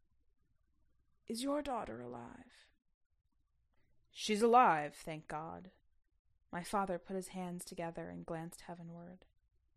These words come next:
"I should have gone after them, but something stopped me. I should have at least tried to take my daughter,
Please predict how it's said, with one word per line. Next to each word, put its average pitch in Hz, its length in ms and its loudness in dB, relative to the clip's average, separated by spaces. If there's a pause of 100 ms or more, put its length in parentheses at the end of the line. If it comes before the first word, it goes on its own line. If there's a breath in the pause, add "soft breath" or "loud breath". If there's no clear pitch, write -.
(560)
"I 196 140 8
should 220 220 4
have 214 100 2
gone 196 220 4
after 190 300 -2
them, 165 340 -10 (180)
but - 140 -12
something 196 360 -2
stopped - 460 -6
me. 170 240 -12 (1040)
I 220 60 2
should 330 220 8
have 302 80 6
at - 160 6
least - 380 -2
tried 240 380 2
to - 80 -8
take - 340 -4
my 190 140 -2
daughter, 180 680 0